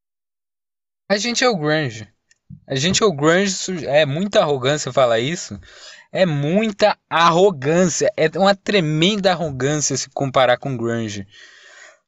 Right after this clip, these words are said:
Porque os caras, porra, foi o maior movimento de bandas por um tempo. E a gen-, eu estou me comparando com isso. Isso é, é pura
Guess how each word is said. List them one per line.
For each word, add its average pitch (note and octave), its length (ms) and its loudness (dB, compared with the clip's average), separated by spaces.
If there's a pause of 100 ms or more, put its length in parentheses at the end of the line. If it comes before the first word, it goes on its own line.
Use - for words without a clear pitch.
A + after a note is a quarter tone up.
(340)
Porque D3 720 0
os F#3 160 -2
caras, A3 360 2 (480)
porra, F3+ 340 4 (420)
foi F#3+ 300 0
o G3 100 -4
maior E3+ 400 0
movimento F#3 640 -2
de F#3 100 -2
bandas F3 540 2
por A3 160 -4
um A3+ 140 0
tempo. G#3+ 520 0 (920)
E C3+ 80 2
a C3+ 60 2
gen-, D3+ 180 -2
eu D#3+ 480 2
estou F#3+ 420 4
me A3 120 0
comparando G3+ 600 4
com A3+ 200 0
isso. - 480 -4 (160)
Isso D#3+ 400 -6
é, G3 440 6 (320)
é G3+ 140 4 (180)
pura A#3 460 4